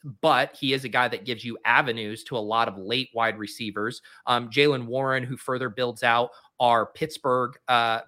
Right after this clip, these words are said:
bet here. <laughs> Uh, we see Marvin Mims, his ears were burning. I have a feeling Pybus Wrinkle might be watching this stream, Sean, as he goes at one twenty. Um, I do am noticing you're, uh, you pushed up Kenny Gainwell pretty far in your ranks. And then I would also say on a team like this,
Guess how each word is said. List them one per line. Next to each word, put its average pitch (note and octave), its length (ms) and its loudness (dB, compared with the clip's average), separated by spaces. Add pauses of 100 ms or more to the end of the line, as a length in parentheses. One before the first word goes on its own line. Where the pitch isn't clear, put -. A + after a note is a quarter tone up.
(120)
bet B2+ 300 0
here. D#3+ 580 0
<laughs> - 80 -12
Uh, G3+ 100 2
we G3 100 -2
see - 180 -2
Marvin E3 340 6
Mims, C#3 240 2
his B2+ 140 -8
ears D3+ 220 2
were C#3 120 -4
burning. B2 340 0 (180)
I - 80 4
have D#4+ 80 4
a G4+ 80 2
feeling G#3+ 320 -2
Pybus C#3+ 380 2
Wrinkle A#2+ 240 -8
might A2+ 180 -4
be A2+ 80 -8
watching G2+ 500 -4 (140)
this G#2+ 220 -6
stream, G2 400 -8
Sean, G#2+ 340 -4
as G2+ 100 -8
he A#2 120 -10
goes G#2 220 -4
at G#2 140 -4
one G#2+ 200 -6
twenty. A2 420 -6 (360)
Um, A#2+ 540 4 (320)
I C#3 120 8
do D3 280 2
am E3 240 2
noticing B2+ 460 0
you're, A2+ 380 -2
uh, G#2 280 2
you B2 140 -8
pushed - 380 -2
up B2+ 160 0
Kenny B2+ 200 -6
Gainwell A2+ 400 -2
pretty A2 200 -6
far A2 380 2
in A#2+ 140 -10
your A2+ 140 -2
ranks. A2+ 420 -2 (200)
And D3 100 -2
then F3+ 80 8
I F3+ 40 10
would E3+ 120 6
also F3+ 260 4
say C#3 300 2
on B2+ 160 -2
a G#2+ 60 -2
team D#3 320 -4
like E3 260 -2
this, F3 300 -2